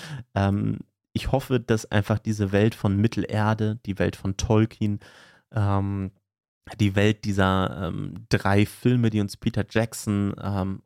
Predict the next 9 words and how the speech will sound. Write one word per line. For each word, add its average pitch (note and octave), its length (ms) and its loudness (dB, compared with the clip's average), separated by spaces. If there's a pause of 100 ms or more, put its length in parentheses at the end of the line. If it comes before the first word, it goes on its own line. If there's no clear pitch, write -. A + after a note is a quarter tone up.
(100)
und F#2+ 280 -2 (800)
alles A2+ 380 0
an G2 300 -4
Cast - 440 -6
und F#2+ 160 -6
Crew G#2 320 -2
hier G#2 140 2
gegeben F#2+ 480 -2
hat, G2 160 -2